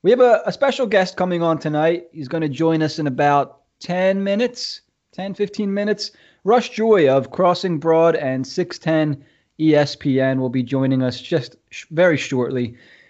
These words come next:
Um, you know, I don't wanna cover all the topics that we're gonna talk about in just a, in just a little bit, guys, but,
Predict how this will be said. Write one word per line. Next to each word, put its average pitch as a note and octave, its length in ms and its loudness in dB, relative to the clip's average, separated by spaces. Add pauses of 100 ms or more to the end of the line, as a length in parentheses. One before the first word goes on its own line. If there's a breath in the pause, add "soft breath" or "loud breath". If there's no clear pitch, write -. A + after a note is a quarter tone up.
(200 soft breath)
Um, D#3+ 500 -2 (960)
you C4 80 2
know, F#3 340 2 (540)
I A3 80 4
don't B3 100 6
wanna A#3 160 0
cover G3+ 300 2
all F3 100 4
the F3+ 80 0
topics E3+ 380 -2
that D#3 100 -2
we're C#3 80 -4
gonna D#3 180 -4
talk D3+ 220 0
about D3 220 -2
in C3+ 160 -2
just D#3+ 200 -6
a, C#3 180 -6
in D3 120 -6
just D#3 180 -6
a D#3 40 -6
little D3 180 0
bit, G3 280 -2
guys, B2 260 0
but, B2 340 -4